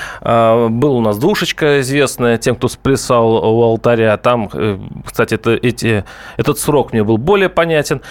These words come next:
Но действительно, с-, стоит ли наказывать наших граждан за неуместное поведение, а, в храме, мы сейчас и обсудим. Э, Роман Анатольевич, как вы считаете, с-, э, д-, э, необходимо было, было сажать, ну, по крайней мере, пока в сизо, вот этого блогера?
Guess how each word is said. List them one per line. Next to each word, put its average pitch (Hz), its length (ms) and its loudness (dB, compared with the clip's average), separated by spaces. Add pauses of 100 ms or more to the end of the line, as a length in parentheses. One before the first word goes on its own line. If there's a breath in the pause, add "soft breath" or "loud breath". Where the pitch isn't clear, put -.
(200 loud breath)
Но 196 240 2
действительно, 156 500 -2
с-, - 160 -8
стоит 208 520 0
ли 151 240 2
наказывать 117 720 0
наших 117 260 -2
граждан 113 500 2
за 120 140 0
неуместное 127 540 0
поведение, 110 840 0
а, 107 140 0
в - 60 -6
храме, - 460 0 (280 loud breath)
мы 175 260 2
сейчас 131 460 -2
и 123 100 -2
обсудим. 95 540 -2 (300 loud breath)
Э, 113 360 4
Роман 156 220 2
Анатольевич, 117 720 -2
как 151 180 -2 (160)
вы 127 140 0
считаете, 117 500 0
с-, - 240 -6
э, 113 240 2
д-, 117 100 -4
э, 117 240 2
необходимо 147 760 0
было, 139 340 2
было 117 520 2
сажать, 131 540 0
ну, 147 100 0
по - 200 -6
крайней 123 220 0
мере, 110 100 0
пока 113 260 -2
в - 80 -8
сизо, 151 520 2
вот 110 300 -4
этого 117 440 0
блогера? 104 420 -2